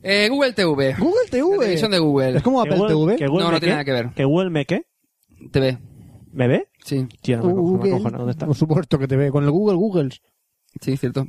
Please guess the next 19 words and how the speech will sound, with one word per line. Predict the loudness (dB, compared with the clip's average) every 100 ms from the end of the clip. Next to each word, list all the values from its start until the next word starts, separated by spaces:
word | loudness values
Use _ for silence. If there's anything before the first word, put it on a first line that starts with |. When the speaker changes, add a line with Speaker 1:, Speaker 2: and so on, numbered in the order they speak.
| -2
Speaker 1:
Es | 0
más, | 0 -2
el | -4
otro | 0
día | 2
vi | 2 2
que | 2
es | 2
que | -2 -2
ahora | 0 0
creo | 0 -2 -2
que | -4
permit-, | -2 -4 -2
te | -2
permitía | -2 -2 0 2 2 0
escanear | -2 -2 0 2 2
y | 2
traducir | 0 2 0
automáticamente. | 2 0 0 0 -4